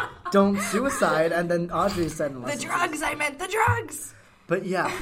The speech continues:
Speaker 2: <laughs>
Speaker 1: but, like, if you notice, like, it's the younger generation that's really just been, like,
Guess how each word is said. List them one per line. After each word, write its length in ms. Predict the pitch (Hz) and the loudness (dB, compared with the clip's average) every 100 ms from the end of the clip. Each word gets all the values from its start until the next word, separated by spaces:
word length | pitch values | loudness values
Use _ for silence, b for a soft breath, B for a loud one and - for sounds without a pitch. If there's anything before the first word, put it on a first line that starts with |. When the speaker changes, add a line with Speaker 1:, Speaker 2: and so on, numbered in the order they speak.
| - | -4
Speaker 2:
<laughs> 80 | |
Speaker 1:
but, 100 | 339 | 0
like, 160 | 208 196 | 2 2
if 160 | 196 196 | 0 -4
you 60 | |
notice, 340 | 180 214 220 170 | -2 -2 -2 -8
like, 140 | 165 | -10
it's 160 | 165 - | -12 -14
the 180 | 156 | -14
younger 300 | 139 151 185 | -10 -10 -8
generation 580 | 165 147 135 139 170 135 | -10 -10 -10 -10 -10 -12
that's 240 | 113 107 139 | -14 -14 -12
really 220 | 151 151 | -10 -10
just 220 | 135 - | -12 -16
been, 140 | 135 | -14
like, 240 | 120 117 | -14 -16